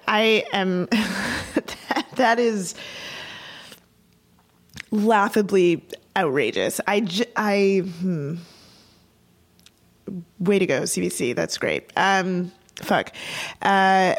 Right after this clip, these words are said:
I mean, we, I think in these last, uh, few minutes that we have here to discuss this, we should also, um, be talking about, uh, the Islamophobia that we can expect to see, um, in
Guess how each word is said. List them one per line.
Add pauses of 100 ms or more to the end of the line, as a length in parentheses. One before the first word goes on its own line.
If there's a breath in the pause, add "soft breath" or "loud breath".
(260)
I
mean,
we,
I
think
in
these
last,
uh,
few
minutes
that
we
have
here
to
discuss
this,
we
should
also, (460 loud breath)
um,
be
talking
about, (120)
uh, (240)
the
Islamophobia
that
we
can
expect
to
see, (400 loud breath)
um, (100)
in